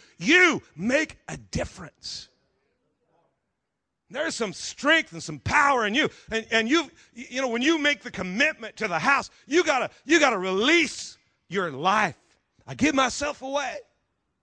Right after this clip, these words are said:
Come on. Can't just stand there and sing it. Now you gotta start living it.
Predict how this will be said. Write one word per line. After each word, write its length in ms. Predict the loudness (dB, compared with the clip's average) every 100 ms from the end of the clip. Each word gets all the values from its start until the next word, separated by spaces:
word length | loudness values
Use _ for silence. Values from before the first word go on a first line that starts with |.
| _ _ _ _ _ _ _ _ _ _ _ _ _ _ _ _ _ _ _ -6
Come 100 | -2
on. 260 | 0 -2 -8 _ _ _ _ _ _ _ _ _
Can't 220 | -2 0
just 180 | 0 -2
stand 240 | 2 2 2
there 100 | -2
and 100 | -2
sing 280 | -2 0
it. 100 | 0
Now 140 | 2 0
you 100 | 2
gotta 180 | 0 0
start 260 | -2 -4 -6
living 340 | -10 -10 -10 -20
it. 160 | -20